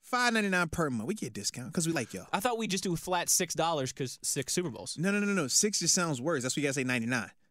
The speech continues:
Speaker 1: as if it's any
Speaker 2: You,
Speaker 1: difference.
Speaker 2: I
Speaker 1: It's
Speaker 2: know,
Speaker 1: kinda like,
Speaker 2: you're
Speaker 1: "Oh,
Speaker 2: right.
Speaker 1: it's nineteen ninety-nine.
Speaker 2: I know,
Speaker 1: Oh,
Speaker 2: you're
Speaker 1: it's
Speaker 2: right.
Speaker 1: nineteen ninety-nine."
Speaker 2: I know, you're right.
Speaker 1: You're like, "Bro,
Speaker 2: But
Speaker 1: that's twenty dollars and three cents when you put the tax on it, all right?"
Speaker 2: Sixburg!
Speaker 1: <laughs> Yeah.
Speaker 2: No, you're right.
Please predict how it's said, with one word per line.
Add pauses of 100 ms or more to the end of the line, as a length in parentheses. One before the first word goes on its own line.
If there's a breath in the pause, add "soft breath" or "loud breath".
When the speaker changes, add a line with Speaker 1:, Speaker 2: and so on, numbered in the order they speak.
(120)
Speaker 1:
as
if
it's
any
Speaker 2:
You,
Speaker 1:
difference.
Speaker 2:
I
Speaker 1:
It's
Speaker 2:
know,
Speaker 1:
kinda
like,
Speaker 2:
you're
Speaker 1:
"Oh,
Speaker 2:
right.
Speaker 1:
it's
nineteen
ninety-nine.
Speaker 2:
I
know,
Speaker 1:
Oh,
Speaker 2:
you're
Speaker 1:
it's
Speaker 2:
right.
Speaker 1:
nineteen
ninety-nine."
Speaker 2:
I (240)
know,
you're
right. (140)
Speaker 1:
You're
like,
"Bro,
Speaker 2:
But
Speaker 1:
that's (260)
twenty
dollars
and
three
cents
when
you
put
the
tax
on
it,
all
right?"
Speaker 2:
Sixburg!
Speaker 1:
<laughs> (160)
Yeah.
Speaker 2:
No,
you're
right.